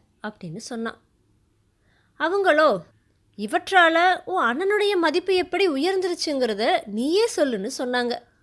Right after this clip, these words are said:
முக்தாவோ, "ஹம், நீங்க எல்லாம் பண்டிதர்கள், உங்களாலா யூகிக்க முடியாது" அப்படின்னு சொல்லி அவங்கள வணங்குனான். அவங்களோ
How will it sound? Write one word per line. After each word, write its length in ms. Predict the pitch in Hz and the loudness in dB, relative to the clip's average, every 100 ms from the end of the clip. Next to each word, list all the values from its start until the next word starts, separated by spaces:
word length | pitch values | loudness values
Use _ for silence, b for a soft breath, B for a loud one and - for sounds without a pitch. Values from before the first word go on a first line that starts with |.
| _ _ _ _ _ _ _ _ 214 | _ _ _ _ _ _ _ _ -16
முக்தாவோ, 640 | 208 330 269 233 220 156 _ _ _ _ | -6 0 0 2 0 -4 _ _ _ _
"ஹம், 280 | - 285 240 _ B B B | -6 -6 -6 _ B B B
நீங்க 360 | 277 302 320 294 | 0 2 4 4
எல்லாம் 440 | 247 214 247 294 | 4 2 2 2
பண்டிதர்கள், 640 | - 294 370 330 285 226 - _ _ _ | 2 2 2 0 0 -2 -6 _ _ _
உங்களாலா 640 | 208 214 262 302 311 359 415 | -8 -2 4 6 8 6 6
யூகிக்க 400 | 370 381 392 403 | 6 4 2 0
முடியாது" 600 | 403 427 427 339 233 - - | 0 2 2 2 0 -2 -12
அப்படின்னு 360 | 180 - 190 185 | -14 -8 -8 -6
சொல்லி 520 | - 285 339 349 - - | -4 -2 -2 -4 -8 -14
அவங்கள 460 | 208 220 185 151 233 | -8 -8 -8 -8 -4
வணங்குனான். 500 | 226 247 262 247 - _ _ _ _ _ _ _ _ - | -2 0 0 -2 -4 _ _ _ _ _ _ _ _ -10
அவங்களோ 600 | 180 247 269 220 214 | -4 -2 0 2 0